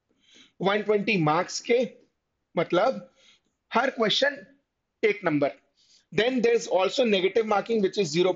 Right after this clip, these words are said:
point two five। ठीक है, तो नेगेटिव मार्क्स भी है। तो जब मैं बात कर रहा हूँ ट्वेंटी एट से थर्टी टू मार्क्स, मतलब इतने ही number of questions हैं। तो जितने क्वेश्चंस, उतने मार्क्स, सिंपल।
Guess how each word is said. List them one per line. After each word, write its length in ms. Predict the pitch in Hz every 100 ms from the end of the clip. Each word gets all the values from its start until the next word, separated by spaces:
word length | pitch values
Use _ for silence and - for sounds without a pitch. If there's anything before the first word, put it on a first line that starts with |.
| 180
point 340 | 202 220 _ _ _
two 120 | 208 190
five। 360 | - 135 123 - - - _ _ _ _ _ _ _ _ _ _ -
ठीक 120 | 208
है, 80 | 240
तो 120 | 214
नेगेटिव 340 | 175 165 175
मार्क्स 320 | 170 147 139 131
भी 80 | 135
है। 100 | - _ - -
तो 60 | 196
जब 220 | 160 202
मैं 100 | 226
बात 220 | 190 190 -
कर 80 |
रहा 100 | 214
हूँ 80 | 240
ट्वेंटी 320 | 190 185 190
एट 120 | 208 208
से 240 | 240 226 220 185
थर्टी 180 | 170
टू 140 | 202 214
मार्क्स, 340 | 202 240 -
मतलब 340 | 165 240 269 -
इतने 220 | 214 233
ही 160 | 233 247
number 200 | 220 208
of 100 | 208
questions 340 | 190 160 160
हैं। 80 | 135 127 - - _
तो 80 | 175
जितने 300 | 165 - 226
क्वेश्चंस, 760 | 226 _ - 196 196 269 220 - -
उतने 180 | - 175
मार्क्स, 340 | 139 - -
सिंपल। 320 | - 190 156